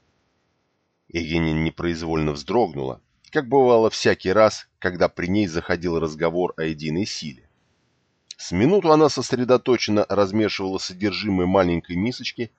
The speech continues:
потом, наконец, сказала: «Вы... вы не старались ничего от меня утаить?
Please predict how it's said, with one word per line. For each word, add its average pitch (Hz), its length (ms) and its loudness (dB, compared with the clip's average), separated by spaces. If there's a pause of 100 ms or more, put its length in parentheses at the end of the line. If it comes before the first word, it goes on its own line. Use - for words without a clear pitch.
(720)
потом, 117 340 4
наконец, 104 440 2
сказала: 73 580 -2 (1120)
«Вы... 123 600 0 (220)
вы 110 340 0
не 107 160 2
старались 131 640 -2
ничего 113 480 0
от - 140 -4
меня 90 420 2
утаить? 87 800 -8